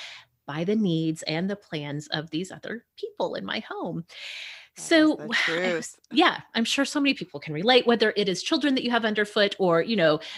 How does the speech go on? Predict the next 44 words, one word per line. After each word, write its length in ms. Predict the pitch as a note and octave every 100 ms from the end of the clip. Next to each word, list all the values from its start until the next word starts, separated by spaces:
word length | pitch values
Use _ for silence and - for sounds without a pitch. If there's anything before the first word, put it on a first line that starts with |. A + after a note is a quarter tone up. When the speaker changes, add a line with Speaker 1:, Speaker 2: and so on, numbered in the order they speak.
| -
Speaker 1:
job 220 | - C#4 B3
obligations, 560 | A3+ G#3+ G#3 G3+ A3
like, 160 | A#3 A#3
whatever 280 | F#4 G#4 B3
the 100 | -
thing 220 | E3+ A2
is, 160 | E2
all 120 | G3+ A3+
these 180 | C4+
externals 760 | A3 F#3 - - D#3+ A2 - -
that 160 | -
kind 340 | - - E3+ E3
of 160 | D3+ - - - - _ _
push 580 | - - - B3 A#3+ - -
us 320 | F#3+ F#3 - -
off 280 | E3 D#3 -
of 380 | - D3 C#3+ - _ _ _ _
what 180 | F#3 -
we 100 | A3+
had 200 | A#3 A3
envisioned 500 | G#3 C#4+ - G3 F#3+
happening 460 | F4 G#4 A#3 F3+
for 160 | - -
our 160 | -
day. 400 | - - G2+ A#3+ - - - - - -
Speaker 2:
Mm. 40 |
Speaker 1:
So 300 | D4 D4 C4+ B3+
I 120 | C4+
was 120 | D4+
complaining 400 | E4 D#4+ D4 C#4
to 100 | C#4
him 80 | A#3+
about 260 | A3 F#3+ G3+
this 180 | G3+
and 80 | -
he 140 | - E4
pushed 320 | - G4+ -
back 220 | F3 -
on 120 | F3
it 100 | E3
a 60 | D#3
little 220 | D#3+ D3+
bit 480 | D3+ C#3 C#3 C3+ - _
and 640 | G#3+ G#3 G3 F#3+ F#3 F#3